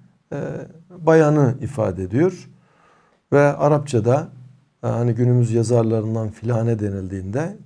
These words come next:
katibe, katibe meşhure gibi ifade edilir. Erkeklerde bunun tesniyesi katibani, iki katip. Bayanlarda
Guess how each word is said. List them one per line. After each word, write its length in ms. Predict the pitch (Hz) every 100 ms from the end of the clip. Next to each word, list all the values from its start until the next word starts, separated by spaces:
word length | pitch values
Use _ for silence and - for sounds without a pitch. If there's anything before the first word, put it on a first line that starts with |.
| -
katibe, 500 | 127 123 123 123 113 - _ _ _ _
katibe 440 | 123 123 123 127 117
meşhure 680 | 113 110 - 131 127 113 92 - - _
gibi 320 | 107 127 160 - - -
ifade 420 | 123 117 104 127
edilir. 500 | 107 95 - - _ _ _ _ _ _ _ _ _ _ _ _ -
Erkeklerde 720 | 143 147 170 170 165 160 190
bunun 240 | 170 165
tesniyesi 880 | 165 147 131 139 131 123 123 165 208 - - -
katibani, 880 | 139 135 139 135 143 131 110 85 - -
iki 200 | - 135
katip. 460 | 120 110 95 160 175 - - _ _
Bayanlarda 840 | 139 143 143 135 127 120 160 226